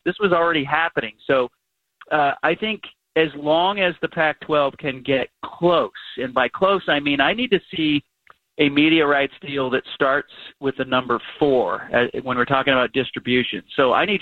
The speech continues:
forty million to every member. And, and I think the Pac-twelve could get there, but I think they're gonna have to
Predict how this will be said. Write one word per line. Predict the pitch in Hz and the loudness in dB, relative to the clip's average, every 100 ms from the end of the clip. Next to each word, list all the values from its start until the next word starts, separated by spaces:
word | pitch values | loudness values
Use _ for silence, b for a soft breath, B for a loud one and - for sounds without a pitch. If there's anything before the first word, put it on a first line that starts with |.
| - | 0
forty | 165 160 160 | 2 4 2
million | 151 147 139 123 113 _ _ _ _ - | 2 2 2 -2 -4 _ _ _ _ -2
to | 120 - | 0 2
every | 139 127 135 | 0 0 -2
member. | 123 123 110 107 95 - | 0 0 0 -2 -4 -2
And, | 131 127 123 - | 0 0 -4 0
and | 143 135 139 143 | 0 0 -2 0
I | 175 | 0
think | - 277 | 0 -2
the | - | -2
Pac-twelve | - 170 160 170 151 - | 0 -2 -2 0 0 0
could | 143 - | -8 -2
get | 135 151 - | 0 0 -2
there, | 190 196 | -4 0
but | 170 | 2
I | 147 | 0
think | 170 185 | -2 0
they're | 175 | 2
gonna | 156 156 | 2 2
have | |
to | 151 | 0